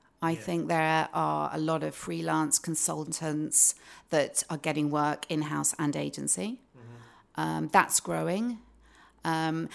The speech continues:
Speaker 1: and lots of individuals that become very senior in their organisation and for whatever reason leave.
Speaker 2: Mm-hmm.
Speaker 1: Either they can't find that really nice, big, meaty job anymore, so they decide to freelance and be a consultant,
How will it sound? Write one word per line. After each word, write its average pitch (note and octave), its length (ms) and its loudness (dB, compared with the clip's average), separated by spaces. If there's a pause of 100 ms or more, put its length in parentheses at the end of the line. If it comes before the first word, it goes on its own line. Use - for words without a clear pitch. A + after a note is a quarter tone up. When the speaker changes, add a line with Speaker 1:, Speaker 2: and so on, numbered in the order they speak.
(120)
Speaker 1:
and G#3 180 2
lots A3+ 220 2
of G#3 100 -2
individuals F#3+ 760 0
that D3 160 -4
become E3+ 360 -4
very D#3 220 -2
senior E3+ 840 0 (240)
in E3 140 -4
their D#3 160 0
organisation D3 1000 -2
and D3+ 120 -8
for D3 80 -14
whatever F3+ 320 -2
reason D3 380 0
leave. D#3 560 -2 (140)
Speaker 2:
Mm-hmm. - 200 -20 (160)
Speaker 1:
Either G#3 320 2
they F#3+ 120 0
can't F3+ 280 -4
find E3+ 240 -2
that D3+ 120 -2
really E3 300 -4
nice, D#3 360 -2
big, D#3 240 -10
meaty D#3 340 -4
job D#3 220 -6
anymore, D3 460 -4 (200)
so - 140 -12
they F#3+ 100 -4
decide F#3 360 -2
to - 60 -8
freelance F#3 560 -2
and F3 340 -8 (120)
be F#3 140 -2
a F3+ 40 -2
consultant, F3+ 680 -4